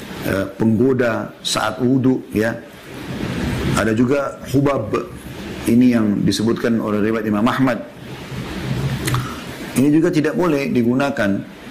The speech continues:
Kemudian juga nama-nama julukan yang sudah Allah sebutkan murka Allah pada mereka, yaitu Fir'aun, Haman, ya. Eh, kemudian Qarun. Nah, ini semua nama-nama yang Allah sudah sebutkan tentang masalah,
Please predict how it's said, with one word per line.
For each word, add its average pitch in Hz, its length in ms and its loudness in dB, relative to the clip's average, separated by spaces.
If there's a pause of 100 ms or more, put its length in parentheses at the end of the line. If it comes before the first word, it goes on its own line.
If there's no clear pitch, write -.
(320)
Kemudian 127 400 4
juga 170 320 2
nama-nama 135 480 4
julukan 131 320 2
yang 127 160 2
sudah 120 200 0
Allah 120 200 2
sebutkan 123 680 0
murka 120 360 2
Allah 120 180 2
pada 113 220 -2
mereka, 120 320 0
yaitu 101 240 0
Fir'aun, 120 720 2 (560)
Haman, 127 1040 2 (100)
ya. 113 300 2 (880)
Eh, - 240 -4 (140)
kemudian 110 400 4
Qarun. 131 800 2 (880)
Nah, 101 80 2
ini 147 160 4
semua 156 480 0 (880)
nama-nama 117 420 4
yang 135 140 0
Allah 160 160 2
sudah 123 160 0
sebutkan 139 480 2
tentang 107 320 2
masalah, 120 500 0